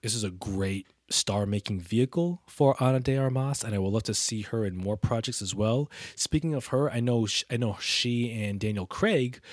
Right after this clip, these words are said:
will be featured together in the next James Bond film coming out next year, No Time to Die. So that's gonna be really interesting, seeing another, another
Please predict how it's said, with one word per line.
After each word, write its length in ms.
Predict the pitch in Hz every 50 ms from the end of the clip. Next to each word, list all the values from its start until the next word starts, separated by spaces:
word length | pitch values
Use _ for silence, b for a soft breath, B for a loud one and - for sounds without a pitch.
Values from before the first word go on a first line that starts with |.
| B B B B B
will 120 | - 120
be 120 | 104 117 101
featured 440 | - - - - 196 202 - 139 -
together 440 | - 104 - 107 107 98 104 104
in 200 | 107 101 107 101
the 160 | 98 98 95 95
next 400 | 101 113 139 156 - - - -
James 240 | - 107 101 95
Bond 320 | - - 98 101 117 127 120
film 360 | - - 107 92 87 87 87
coming 280 | 82 - 107 104 101 98
out 160 | 98 98 98
next 320 | 92 90 - - - -
year, 320 | 123 131 117 101 92 92 B B B B B -
No 240 | 101 101 104 107 104
Time 320 | - - - 107 104 104
to 120 | - -
Die. 540 | 87 - - 117 135 117 90 80 78 80 92 B B B B B B B
So 340 | B - - - - 120 113
that's 220 | 113 - 269 277 -
gonna 160 | 311 277 247
be 100 | 196 151
really 240 | 131 120 113 107 104
interesting, 340 | 101 - - - 120 131
seeing 340 | 143 - - - 120 117 113
another, 600 | 110 107 107 110 101 107 104 101 98 95 95 92 - _ _ _ _ _ _ _ _ _ _ _ _ _ _ _ _ _ _ _ - _ - _ _
another 420 | - 131 123 120 120 113 110 101